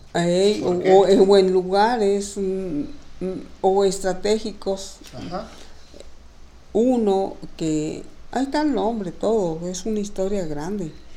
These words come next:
Speaker 1: a consecuencia del agrarismo.
Speaker 2: Ajá.
Speaker 1: Y, y, y, y la gente que estaba en ese rancho les pedía masa que pa' hacerse una gorda, porque como no venía pa' acá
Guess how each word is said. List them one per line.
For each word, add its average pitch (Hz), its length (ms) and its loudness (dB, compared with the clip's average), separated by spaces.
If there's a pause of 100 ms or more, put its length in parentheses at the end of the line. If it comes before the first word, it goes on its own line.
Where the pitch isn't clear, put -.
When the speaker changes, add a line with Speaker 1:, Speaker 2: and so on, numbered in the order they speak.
(520)
Speaker 1:
a 175 100 -4
consecuencia 185 840 -2
del 180 220 -4
agrarismo. 196 680 -6
Speaker 2:
Ajá. 170 340 -10 (260)
Speaker 1:
Y, 170 100 -6
y, 175 540 -4
y, 185 640 -6
y 180 40 -2
la 180 180 -4
gente 226 380 -4
que - 100 -14
estaba 214 240 -2
en 208 120 0
ese 214 200 -4
rancho 185 520 -4 (380)
les 165 200 -8
pedía 180 400 -4
masa 170 540 -8
que 160 120 -8
pa' 160 140 -8
hacerse 185 360 -6
una 180 200 -6
gorda, 165 400 -8
porque 151 260 -12
como 151 260 -8
no 165 160 -6
venía 180 340 -6
pa' 180 140 -10
acá 180 260 -10